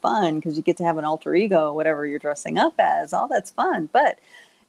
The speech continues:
when it's done in a way that degrades life, it's something that is actually costing you life force energy. It's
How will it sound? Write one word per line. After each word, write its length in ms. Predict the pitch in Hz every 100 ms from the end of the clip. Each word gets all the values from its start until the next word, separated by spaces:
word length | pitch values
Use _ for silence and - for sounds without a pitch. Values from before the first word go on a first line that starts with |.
| - -
when 220 | 185 208
it's 180 | 196 170
done 360 | 160 202 254 247
in 100 | 170
a 120 | 170
way 380 | 156 202 240 165
that 180 | 160 151
degrades 500 | 160 160 147 143 -
life, 300 | 226 214 -
it's 140 | -
something 420 | 156 147 151 151
that 260 | 147 143 -
is 200 | 160 147
actually 360 | 143 147 - 170
costing 540 | - - 170 - 143
you 160 | 143 147
life 220 | 139 143
force 240 | - -
energy. 360 | 185 220 185 -
It's 220 | - -